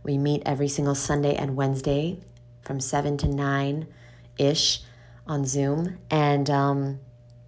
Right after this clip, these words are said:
I'm really grateful to them because, you know, the rest of the time I'm working alone.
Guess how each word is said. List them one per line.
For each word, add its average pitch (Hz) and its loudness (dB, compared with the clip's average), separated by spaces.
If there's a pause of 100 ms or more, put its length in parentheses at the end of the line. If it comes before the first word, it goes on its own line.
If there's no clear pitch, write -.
(280)
I'm 151 -6
really 156 4
grateful 139 0
to 143 -2
them 143 0
because, 135 -4 (500)
you 139 -2
know, 143 4
the 131 2
rest 151 6
of 180 -6
the 165 2
time 180 4
I'm 143 2
working 139 2
alone. 139 4